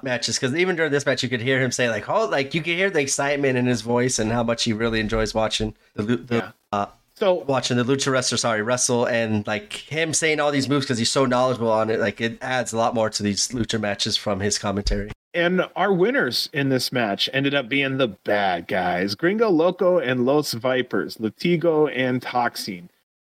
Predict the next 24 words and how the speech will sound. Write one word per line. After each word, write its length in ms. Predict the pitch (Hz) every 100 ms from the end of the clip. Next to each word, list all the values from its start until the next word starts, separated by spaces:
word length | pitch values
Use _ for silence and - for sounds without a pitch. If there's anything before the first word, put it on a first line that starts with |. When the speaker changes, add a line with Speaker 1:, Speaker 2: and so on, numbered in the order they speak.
| _ 131
Speaker 2:
Gringo 400 | 160 190 202 202
hits 340 | - 180 175
a 140 | 120
spinning 540 | 110 - - 156 160 151
pile 340 | - 135 127
driver 500 | 107 90 90 87 87 -
on 60 | _ _ - 95
Ares. 460 | 92 87 87 - _ -
And 220 | 156 147
I 260 | 143 147 214
am 160 | 233 190
proud 340 | 190 170 175
to 100 | 175
say 480 | 151 165 156 185 208
I 240 | - 139
was 240 | 147 143 -
the 100 | 117
first 460 | - 156 160 -
one. 340 | 135 139 151 151
I 240 | 131 135
had 260 | 127 127 127
my 140 | 117
money 340 | 113 120 127 117
ready. 520 | 98 120 139 170